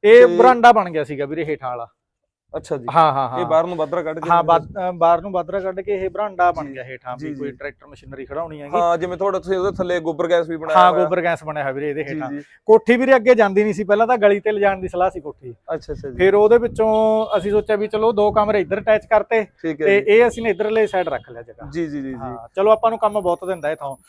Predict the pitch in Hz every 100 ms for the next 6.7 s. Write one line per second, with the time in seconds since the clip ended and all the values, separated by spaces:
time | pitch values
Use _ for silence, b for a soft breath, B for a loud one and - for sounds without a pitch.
0 | 156 202 208 214 240 247 247 220 240 208
1 | 208 214 214 196 196 196 180 185 147 135
2 | 185 208 220 202 165 190 190 - 165 170
3 | 160 180 170 156 156 170 156 143 131 127
4 | 127 120 117 175 131 - 190 180 185 190
5 | 175 185 190 185 175 170 165 180 202 190
6 | 175 170 135 120 113 110